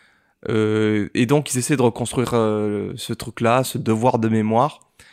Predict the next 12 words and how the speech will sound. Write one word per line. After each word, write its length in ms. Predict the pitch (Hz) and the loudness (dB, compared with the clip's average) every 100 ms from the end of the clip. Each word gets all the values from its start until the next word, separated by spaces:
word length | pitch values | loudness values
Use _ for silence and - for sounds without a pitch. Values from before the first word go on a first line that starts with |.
| _ _ - | _ _ -8
Et 160 | 110 110 | -2 0
notamment 340 | 110 120 131 | 0 0 0
le 60 | 131 | 0
personnage 360 | 120 - 123 | -2 -2 -4
de 60 | 107 | -2
la 100 | 110 | -2
grand-mère 320 | 104 117 135 | 0 0 0
dans 120 | 113 | 0
le 60 | 107 | -4
film, 260 | - 139 127 | -4 -8 -8
qui 140 | 101 | -8
est 420 | 98 98 - 120 | -8 -8 -10 -14